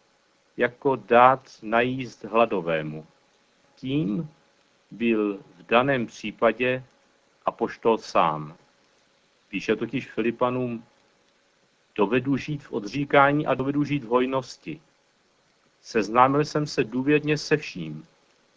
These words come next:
se sytostí i hladověním,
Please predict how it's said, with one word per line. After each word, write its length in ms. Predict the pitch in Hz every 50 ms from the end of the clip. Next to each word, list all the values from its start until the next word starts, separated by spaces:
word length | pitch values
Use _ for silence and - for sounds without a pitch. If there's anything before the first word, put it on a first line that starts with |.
| _ _ _
se 240 | - - - 123 113
sytostí 920 | - - 147 131 - - 147 147 - - _ - 156 151 151 151 156 151 - _ _ _ _ _ _ _ _ _ -
i 100 | - 117
hladověním, 840 | 113 117 113 104 107 98 92 90 87 87 85 82 82 82 82 85